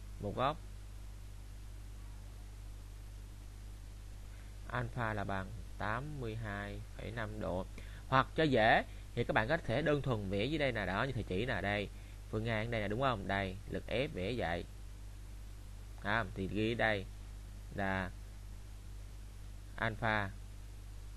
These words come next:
Đó, rồi ghi đây là alpha là bằng tám mươi hai phẩy năm độ. Đó, thì đây là một cái bài mẫu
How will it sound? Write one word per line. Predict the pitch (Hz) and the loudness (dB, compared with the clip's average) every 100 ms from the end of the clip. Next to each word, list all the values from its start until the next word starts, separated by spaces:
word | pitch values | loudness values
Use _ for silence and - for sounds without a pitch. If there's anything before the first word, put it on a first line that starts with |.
| - | -2
Đó, | 95 110 120 107 | 2 4 4 2
rồi | - | -2
ghi | 98 104 | 0 0
đây | 104 98 | 2 0
là | 92 82 | 0 -2
alpha | - 92 95 101 95 | -2 -4 -4 -2 -2
là | 92 | 0
bằng | 87 85 82 - - | 0 -2 -2 -6 -8
tám | 90 95 107 123 | -4 -2 -2 -2
mươi | 101 | -2
hai | 101 92 92 90 - | -2 -2 -2 -4 -6
phẩy | 82 80 95 - - - | -6 -4 -6 -8 -10 -8
năm | - - 50 | -6 -4 -4
độ. | 73 - - - - - - | -4 -4 -8 -8 -10 -8 0
Đó, | 101 113 120 120 104 - - - - | 6 10 10 10 6 0 -8 -8 2
thì | |
đây | 104 127 | 8 10
là | 120 | 8
một | 110 98 | 6 2
cái | |
bài | 127 107 98 90 - - - - - - - | 4 6 4 2 -2 -8 -8 -8 -8 -8 -4
mẫu | 101 101 156 | 6 8 8